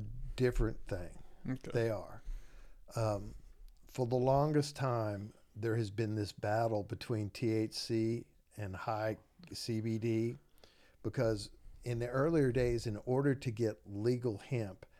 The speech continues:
Speaker 1: the hemp folks kinda threw T H C under the bus by saying, "Ooh, this is a bad,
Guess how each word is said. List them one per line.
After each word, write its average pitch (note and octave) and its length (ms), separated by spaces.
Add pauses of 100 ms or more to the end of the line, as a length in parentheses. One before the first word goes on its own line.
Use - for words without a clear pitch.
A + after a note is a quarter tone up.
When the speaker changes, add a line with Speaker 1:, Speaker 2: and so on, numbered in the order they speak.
(1200)
Speaker 1:
the A2 140
hemp D#3+ 340
folks B2+ 300
kinda B2 300
threw A#2 240
T A#2+ 260
H G#2+ 180
C A2 360
under G#2+ 280
the F#2+ 80
bus G2 360
by F#2+ 160
saying, F#2+ 300 (260)
"Ooh, B2 280
this A2+ 260
is G#2 120
a G#2 40
bad, A2 520